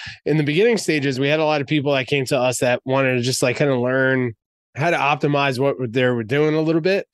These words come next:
where now I would say more times than not, I'm having conversations with people of, like, "How do we build this business so we can get to a hundred units, five hundred units,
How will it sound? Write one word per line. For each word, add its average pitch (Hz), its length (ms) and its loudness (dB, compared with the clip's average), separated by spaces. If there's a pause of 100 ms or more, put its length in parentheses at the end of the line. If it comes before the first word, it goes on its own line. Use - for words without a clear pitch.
(460)
where 139 180 2
now 151 640 0 (260)
I 190 60 2
would 247 120 0
say 175 340 2 (200)
more 143 460 0
times 202 300 0
than 143 100 0
not, 139 200 0
I'm 127 100 -2
having 156 220 2
conversations 139 640 0
with 117 160 -2
people 123 320 2
of, 117 220 0
like, 117 240 -2 (340)
"How 170 240 -2
do 190 100 4
we 180 200 2
build 143 360 0
this 139 220 0
business 135 520 0
so 131 140 0
we 127 220 0
can 131 220 0
get 120 280 0
to 113 640 0 (540)
a 120 80 0
hundred 135 300 0
units, 113 400 -2 (160)
five 147 260 2
hundred 127 240 0
units, 110 360 -2